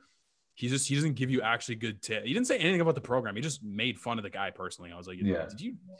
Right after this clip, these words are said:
Speaker 1: did you use it?" <laughs> Anyways, but, uh, yeah, no, it was great. It was great. I'm, I'm a huge advocate for it. I, I will not accept any social man slander ever.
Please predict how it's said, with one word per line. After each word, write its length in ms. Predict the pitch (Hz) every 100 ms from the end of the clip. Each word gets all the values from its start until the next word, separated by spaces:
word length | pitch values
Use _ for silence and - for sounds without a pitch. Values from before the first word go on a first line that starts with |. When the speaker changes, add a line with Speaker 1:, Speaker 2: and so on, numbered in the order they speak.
| - - - - -
Speaker 1:
did 260 | - 285 123
you 120 | 143
use 120 | 208
it?" 320 | 440 440 - - _ _ -
<laughs> 1700 | - - - _ - - - _ _ _ _ - - _ _ _
Anyways, 380 | 92 90 - - _ _ _ -
but, 200 | 104 101
uh, 60 |
yeah, 180 | 98 127
no, 100 | 120
it 40 | 110
was 120 | 110
great. 200 | 101 92
It 40 | -
was 120 | 107
great. 180 | 104 95
I'm, 180 | 104 107
I'm 100 | 139
a 40 |
huge 260 | 139 135 123
advocate 340 | 104 101 -
for 200 | - 95
it. 60 | 92
I, 300 | 98 - -
I 40 |
will 120 | 113 110
not 160 | 104
accept 300 | 101 101 95
any 240 | 98 98 92 -
social 300 | - 92 -
man 180 | 92 87
slander 360 | - 90 90 87 - - - 104 -
ever. 260 | 98 -